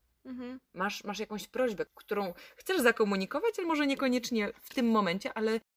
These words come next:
Speaker 2: może właśnie to jest odpowiedni moment, no nie? Żeby porozmawiać o rzeczach, które, które są dla nas gdzieś ważne, które nam przeszkadzają,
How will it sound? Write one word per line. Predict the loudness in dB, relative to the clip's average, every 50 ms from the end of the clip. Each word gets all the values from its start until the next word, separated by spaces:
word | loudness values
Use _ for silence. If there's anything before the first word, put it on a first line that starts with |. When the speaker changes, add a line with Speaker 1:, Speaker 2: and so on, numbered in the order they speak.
| _ _
Speaker 2:
może | -6 -6 -4 -4
właśnie | -6 -6 -6 -6 -8
to | -8 -8
jest | -10 -12 -14
odpowiedni | -16 -12 -8 -6 -6 -4 -4 -2
moment, | -2 -2 -4 -4 -6 -8 -12 -16
no | -14 -10
nie? | -8 -8 -6 -6 -6
Żeby | -8 -8 -10 -8 -6 -6 -4 -6 -6 -10 -16 -20 -20 -20 _
porozmawiać | -8 -6 -4 -2 -2 0 0 0 -2 -4 -6 -8
o |
rzeczach, | -8 -8 -8 -10 -12 -14
które, | _ _ -10 -6 -4 -2 -2 -2 -2 -4 -4 -6 -6 -8 -10 _ _ _ _ _
które | -16 -10 -6 -4 -4 -2
są | 0 0 0 2
dla | 2 2
nas | 2 2 0 0 -2 -4 -6
gdzieś | -8 -10 -10 -8 -6 -6 -6 -4 -2
ważne, | 2 2 4 4 2 2 0 0
które | -2 -4 -6 -4 -2
nam | -2 -2 -4
przeszkadzają, | -4 -8 -8 -6 -4 -2 0 2 2 2 2 0 -2 -4 -6